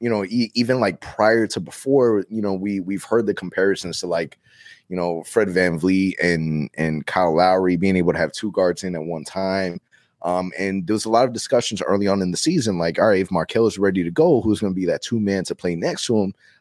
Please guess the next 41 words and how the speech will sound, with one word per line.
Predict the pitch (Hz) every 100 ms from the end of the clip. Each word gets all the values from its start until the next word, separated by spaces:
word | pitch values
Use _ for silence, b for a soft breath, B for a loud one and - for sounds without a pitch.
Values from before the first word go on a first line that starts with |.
| -
A |
lot | 85 180
of | -
people | 185 170 170
were | 160
saying | - 202 175
Cole | - 170
Anthony | 156 170 165 147
could | 147 156
be | 135 147
that | 143 127
guy. | 143 131 95
He | 104
can | 123
be | 120 156
the, | 110 95 90
the | 107
shooting | - 160 131
guard | 98 95
next | 95 -
to | 95
Markel. | 90 87 165 147 92 _ b b b b
Um, | 90 92 90 90 95
one, | 117 190
we | 160
haven't | 143 120 104
seen | - 101
that. | 95 117
Two, | - 190
we're | 147
not | 110 117 95
going | 107 151 139
to | 110
see | 95 - _ _ - 98 87
that. | 87 95 b b b
Um, | 82 92 90
three, | 113 165 147
it's, | 101 - -
it's | 107 131
unfortunate | 131 - 170 - 95 82
because | 87 - 92 90